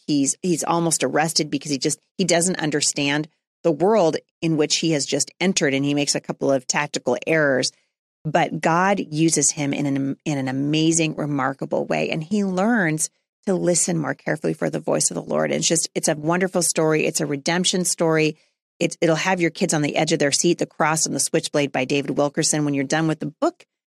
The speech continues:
uh, watch the movie, not the other way around. Read the book first and then maybe, uh, make a movie night out of it with your kids. Uh, you guys, that's all I have time for today. I hope you're encouraged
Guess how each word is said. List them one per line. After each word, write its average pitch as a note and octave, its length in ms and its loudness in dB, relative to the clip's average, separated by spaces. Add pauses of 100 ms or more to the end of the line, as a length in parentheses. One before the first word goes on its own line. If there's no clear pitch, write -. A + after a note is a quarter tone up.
(260)
uh, D3 160 2
watch F3+ 340 2
the B3 80 4
movie, G3+ 240 6
not F3+ 360 0
the F#4+ 140 4
other F4+ 160 4
way E4+ 140 4
around. F#3+ 500 2
Read B3+ 280 2
the - 80 0
book D#4+ 200 0 (100)
first G#3+ 300 2
and E3 140 0
then D#3+ 140 2
maybe, D3+ 400 2
uh, C#3 140 0
make D3+ 220 0
a D3+ 40 -2
movie C#3+ 240 0
night B2+ 200 -2
out B2 160 -2
of B2 100 0
it - 180 -2
with C3+ 160 -6
your C3+ 100 -4
kids. - 320 -6 (440)
Uh, D#3+ 120 0
you G3+ 80 0
guys, A3+ 180 4
that's A#3 140 2
all G#3+ 100 4
I G3+ 80 4
have F3+ 140 2
time D#3+ 240 0
for D#3+ 140 2
today. D#3 160 0
I - 100 2
hope C#4+ 220 0
you're C4+ 120 4
encouraged C#3+ 640 0